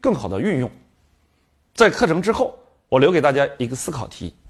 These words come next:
你自己做就可以了。用供需联模型分析一下你的竞争对手，然后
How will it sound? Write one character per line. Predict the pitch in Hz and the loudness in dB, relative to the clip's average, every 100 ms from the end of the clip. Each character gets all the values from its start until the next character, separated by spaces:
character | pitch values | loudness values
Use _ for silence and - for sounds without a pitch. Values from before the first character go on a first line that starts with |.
| _ _ | _ _
你 | 139 | -4
自 | 139 190 | -2 -2
己 | 127 | 0
做 | 208 - - | 0 -2 -10
就 | 104 | -10
可 | - | -4
以 | 98 | -2
了。 | 82 - _ _ _ _ | -2 -8 _ _ _ _
用 | 180 196 165 | 0 0 0
供 | - 262 156 | 0 0 0
需 | - 202 | -2 -4
联 | 180 127 | 2 2
模 | 135 117 131 | 2 2 0
型 | - 92 90 _ _ _ _ | -2 -8 -8 _ _ _ _
分 | - 247 262 | 2 4 6
析 | - 214 | 2 0
一 | |
下 | 185 185 - | 0 -2 0
你 | 135 | 0
的 | 113 117 - | 2 0 -4
竞 | 277 156 | -4 -2
争 | 135 143 | -2 -2
对 | 147 | -2
手， | 101 - _ _ _ - | -4 -14 _ _ _ 0
然 | 123 147 | 4 4
后 | - 262 | 4 0